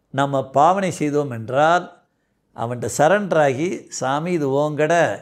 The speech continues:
இது உன் தொழிலு, இது உன்னுடைய நிர்வாகம், நீ தான் பார்த்துக்கணும்," அப்படி என்று நீங்கள் அர்ப்பணிப்பு உணர்வுடன் செய்-, செய்தீர்கள் என்றால்,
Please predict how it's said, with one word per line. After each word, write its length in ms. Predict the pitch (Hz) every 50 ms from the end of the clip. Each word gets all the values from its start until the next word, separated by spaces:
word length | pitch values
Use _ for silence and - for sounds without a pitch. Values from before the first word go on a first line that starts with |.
| - -
இது 200 | - 117 117 117
உன் 240 | 120 123 135 143 139
தொழிலு, 640 | - 156 156 160 175 175 170 175 160 135 113 - -
இது 200 | 123 113 117 123
உன்னுடைய 420 | 117 120 127 139 160 160 160 160 151
நிர்வாகம், 720 | 151 156 165 170 175 175 175 165 170 165 139 110 - - _ _ _ _ _ -
நீ 180 | 120 117 123
தான் 240 | 131 151 180 190 165
பார்த்துக்கணும்," 720 | 160 165 170 165 196 160 180 175 170 175 165 139 113 - -
அப்படி 460 | 117 120 131 - - - 185 180 190
என்று 760 | 190 190 190 190 233 254 226 160 131 127 135 - - - _ _ _ _ _ _ _ _ _ _ _ _ -
நீங்கள் 360 | 131 139 139 131 131 139 -
அர்ப்பணிப்பு 640 | - 139 151 151 - - 233 233 233 226 233 - 214
உணர்வுடன் 680 | 208 196 208 190 190 190 190 233 247 - - - - _ _ _ _ _ _ - - -
செய்-, 180 | 156 151 147
செய்தீர்கள் 500 | 131 - 165 180 190 185 175 147 139 127
என்றால், 680 | 120 107 104 104 123 131 143 143 143 143 139 - - _